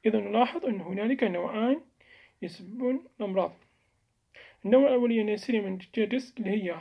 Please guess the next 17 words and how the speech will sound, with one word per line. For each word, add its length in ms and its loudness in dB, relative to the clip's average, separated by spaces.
سبب 260 -10
السحايا، 640 -4
والنوع 220 2
الثاني 520 2
هي 380 -4
ناسيريا 600 -2
جونوريا 560 4
اللي 140 -4
هي 60 0
تسبب 420 -2
السيلان. 420 -2
نأتي 340 4
إلى 100 4
النوع 300 2
الأول 420 0
ناسيريا 440 0
مننجيتس 800 -6